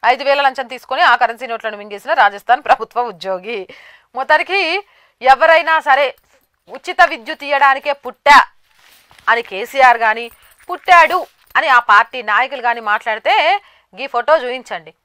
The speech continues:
సంతకం పెట్టింది వైఎస్ రాజశేఖర్ రెడ్డి, దీనికి పెండెంట్ కాంగ్రెస్, ఇప్పుడు వచ్చి ఏదో మాట్లాడితే జనాలు రైతులు నమ్మేస్తారా?" అని బట్టి సార్ ఓ రేంజ్లో ఇచ్చి పడేసిండట.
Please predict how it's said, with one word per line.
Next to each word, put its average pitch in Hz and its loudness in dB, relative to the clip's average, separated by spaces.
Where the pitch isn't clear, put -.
సంతకం 269 -4
పెట్టింది 254 -10
వైఎస్ 233 -4
రాజశేఖర్ 226 -2
రెడ్డి, 156 -18
దీనికి 285 -12
పెండెంట్ 294 -4
కాంగ్రెస్, 226 0
ఇప్పుడు 311 -8
వచ్చి 320 -8
ఏదో 302 0
మాట్లాడితే 302 -2
జనాలు 277 2
రైతులు 247 -4
నమ్మేస్తారా?" 254 0
అని 349 0
బట్టి 226 -6
సార్ 254 0
ఓ 240 -6
రేంజ్లో 226 -8
ఇచ్చి 285 -12
పడేసిండట. 180 -10